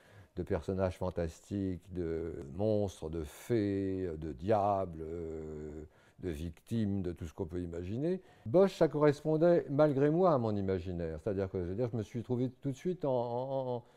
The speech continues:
en position de camarade, si on peut dire. Ce qui me fait créer, c'est très simple, je, je ne sais, je, je, je, j'ai décidé de ne savoir faire que ça. Ça se décide.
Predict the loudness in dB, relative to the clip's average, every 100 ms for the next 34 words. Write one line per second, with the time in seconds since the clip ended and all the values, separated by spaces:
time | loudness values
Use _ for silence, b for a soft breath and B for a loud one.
0 | b -4 -2 2 0 0 -4 -2 -2 2
1 | 4 6 6 6 4 2 -2 -6 -6 -6
2 | -6 -6 -6 -8 -14 _ _ -4 -2 0
3 | 0 0 0 2 0 -2 -4 -2 0 0
4 | 0 -4 -2 -4 -4 -8 -6 -6 -6 -8
5 | -8 -10 -12 -14 -16 -14 -8 -4 -4 -4
6 | -2 0 0 0 0 0 -2 -4 -6 -4
7 | -8 -4 -2 -2 -8 _ _ _ _ _
8 | _ -4 -2 0 -2 -2 -2 -2